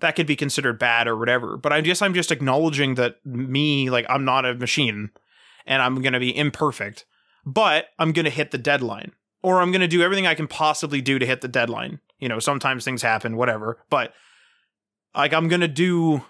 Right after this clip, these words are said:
my due diligence to not hit the deadline. And if that requires me to, like, trick myself, if that requires me to have podcast playing, if that requires me to have a movie playing, a T V series,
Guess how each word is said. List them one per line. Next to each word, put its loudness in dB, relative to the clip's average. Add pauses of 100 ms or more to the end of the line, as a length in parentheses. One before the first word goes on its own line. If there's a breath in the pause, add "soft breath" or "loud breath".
(100)
my 0
due 0
diligence 0
to -2
not 2
hit -2
the -2
deadline. -2 (160)
And 2
if -2
that 2
requires 2
me 2
to, 0
like, -4
trick -2
myself, 0 (340 loud breath)
if -4
that 2
requires 2
me -2
to -6
have -4
podcast -2
playing, 0
if -10
that 2
requires 0
me -4
to -2
have 0
a -6
movie 0
playing, 0
a -12
T -4
V -2
series, -2